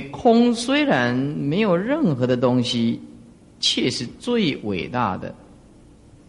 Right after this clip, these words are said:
包容。你对虚空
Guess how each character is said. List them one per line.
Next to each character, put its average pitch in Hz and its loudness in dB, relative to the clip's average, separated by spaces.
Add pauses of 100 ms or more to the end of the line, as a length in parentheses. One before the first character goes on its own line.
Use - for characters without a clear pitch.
(300)
包 110 0
容。 95 -2 (3500)
你 143 4
对 185 4
虚 202 0
空 190 2